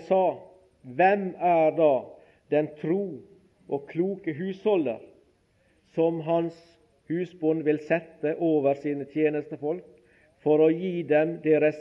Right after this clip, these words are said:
mat i rette tid? Salig er den tjener som hans husbond finner å gjøre så når han kommer. Sannelig sier jeg der, han skal jeg, skal sette ham over alt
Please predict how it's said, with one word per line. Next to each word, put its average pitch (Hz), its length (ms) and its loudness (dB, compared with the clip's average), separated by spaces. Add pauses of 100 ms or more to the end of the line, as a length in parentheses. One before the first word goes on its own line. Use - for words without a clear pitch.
mat 160 380 0 (180)
i 147 160 -2
rette 151 320 -2
tid? 131 240 -6 (1040)
Salig 170 640 2 (400)
er 139 160 -4
den 185 240 2
tjener 175 540 2
som 147 180 -8
hans 151 240 -2 (120)
husbond 156 440 -6
finner 143 400 -2
å 143 160 -4
gjøre 165 480 2
så 190 140 0 (580)
når 131 160 0
han 139 220 0
kommer. 113 340 -2 (800)
Sannelig 170 540 4
sier 160 260 2
jeg 139 240 4
der, 127 320 -2
han 170 300 0 (100)
skal 143 320 -4
jeg, 147 240 -2 (560)
skal 147 320 0 (960)
sette 175 320 0
ham 165 320 0
over 143 320 2
alt 170 480 0